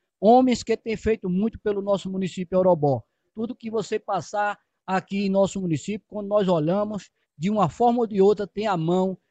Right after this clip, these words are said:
de Fernando Filho, tem a mão de Fernando Bezerra Coelho. Então, nós temos muito o que agradecer a essa equipe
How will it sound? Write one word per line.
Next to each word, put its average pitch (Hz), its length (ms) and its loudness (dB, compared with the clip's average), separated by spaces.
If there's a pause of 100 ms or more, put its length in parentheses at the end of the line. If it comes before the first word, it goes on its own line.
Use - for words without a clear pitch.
(180)
de 185 120 -4
Fernando 180 460 0
Filho, 180 400 2
tem 185 120 -4
a 185 100 0
mão 180 200 -2
de 165 80 -4
Fernando 170 340 -4
Bezerra 147 440 -2
Coelho. 175 440 -2 (280)
Então, 220 160 -8
nós 226 180 -4
temos 208 300 -8
muito 196 260 -8
o 202 40 -18
que - 120 -12
agradecer 180 640 -6
a 165 60 -2
essa 165 240 -4
equipe 175 340 -6